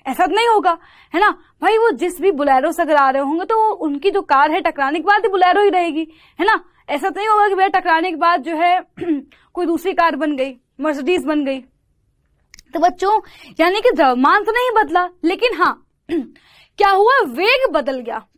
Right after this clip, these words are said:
पहले जो कार थी, जो गुंडे कार थी, वो किसी और स्पीड से आ रही थी, टकराने के बाद जो है उसकी, जो है उसकी स्पीड बदल गई। अब आप कहोगे चिल्ला करके कि मैडम रुको,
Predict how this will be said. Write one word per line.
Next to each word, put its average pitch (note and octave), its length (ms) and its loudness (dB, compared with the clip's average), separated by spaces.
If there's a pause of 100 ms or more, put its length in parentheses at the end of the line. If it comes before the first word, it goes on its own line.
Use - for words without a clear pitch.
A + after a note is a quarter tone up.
पहले D4 340 -4
जो G#4+ 100 0
कार C4+ 320 0
थी, F#4 160 -8
जो G4 100 -2
गुंडे C4 320 -4
कार B3+ 280 -4
थी, F4+ 120 -10
वो G4+ 80 -6
किसी E4+ 300 -12
और C4+ 180 -6
स्पीड C#4 300 -12
से D4 120 -6
आ C4 60 -2
रही B3+ 160 -4
थी, F#4+ 160 -4 (440)
टकराने G4 560 2
के A#4+ 140 0
बाद D#4+ 280 2
जो C#4 100 -4
है D#4+ 80 2
उसकी, D4+ 320 -6
जो C4+ 140 -8
है G4+ 180 -4 (160)
उसकी - 300 -8
स्पीड F#4 340 -6 (260)
बदल A#3 300 -4
गई। - 180 -16 (440)
अब A#4 240 0
आप F#4+ 500 2
कहोगे A4 540 4
चिल्ला F4+ 480 2 (100)
करके A4 320 0
कि G#4+ 180 0
मैडम E4+ 600 -2
रुको, A#4 460 2